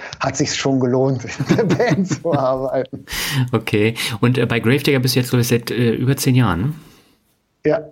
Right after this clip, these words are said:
Speaker 1: genau.
Speaker 2: Mhm.
Speaker 1: Zehneinhalb Jahre. Wahnsinn,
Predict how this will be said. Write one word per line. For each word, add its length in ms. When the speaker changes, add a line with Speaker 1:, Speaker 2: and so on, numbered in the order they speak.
Speaker 1:
genau. 260
Speaker 2:
Mhm. 280
Speaker 1:
Zehneinhalb 460
Jahre. 360
Wahnsinn, 480